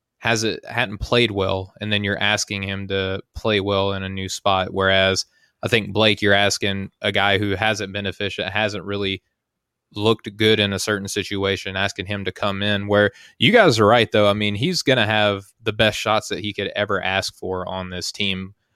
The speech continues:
with limited amount of, you know, opportunity. So as long as he's hitting those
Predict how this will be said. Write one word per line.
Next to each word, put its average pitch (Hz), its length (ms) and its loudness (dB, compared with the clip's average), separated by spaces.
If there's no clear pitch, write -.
with 123 240 2
limited 113 400 2
amount 104 320 2
of, 98 220 -4
you 104 100 -8
know, 95 160 -4
opportunity. 98 680 0
So 98 300 2
as 113 180 2
long 143 180 4
as 131 140 2
he's 120 220 2
hitting 113 320 4
those 110 380 4